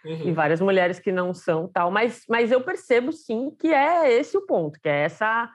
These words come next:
Speaker 2: a reclamação, a queixa de, "Meu, vamos ter essa profundidade, conectar com os sentimentos, os caras não conseguirem", tal. Então, eu acho que tem isso, sim. E aí eu acho que a dificuldade do debate, da evolução desse debate,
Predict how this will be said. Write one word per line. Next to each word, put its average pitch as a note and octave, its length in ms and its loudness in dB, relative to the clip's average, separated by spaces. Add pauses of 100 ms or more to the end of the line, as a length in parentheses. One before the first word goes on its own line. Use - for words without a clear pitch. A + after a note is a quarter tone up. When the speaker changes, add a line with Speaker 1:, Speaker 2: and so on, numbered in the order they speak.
Speaker 2:
a F#3+ 280 0
reclamação, G3 1040 -2
a E3+ 200 -4
queixa F#3 520 0
de, D#3+ 160 -2
"Meu, D#3+ 400 0
vamos G3+ 320 0
ter D4+ 80 0
essa C#4 200 -2
profundidade, G#3 800 -2
conectar F3 360 -6
com E3+ 60 -16
os - 40 -20
sentimentos, E3+ 640 -2
os D#3+ 140 -6
caras F3+ 260 -2
não F3+ 80 -4
conseguirem", F3 800 -2
tal. F#3 260 -4 (140)
Então, F3 160 0
eu E3+ 140 2
acho F3 180 -2
que - 80 -14
tem A3+ 380 0
isso, A#3+ 200 -6
sim. G#3 600 0 (320)
E G#3+ 80 6
aí G#3+ 140 4
eu A#3+ 160 4
acho A#3 340 -2
que A#3+ 380 -4
a F#3 100 2
dificuldade F#3 1400 -2
do E3 380 -2
debate, E3+ 800 -2
da D#3+ 140 0
evolução F3 600 -2
desse G3 220 -4
debate, E3 540 -2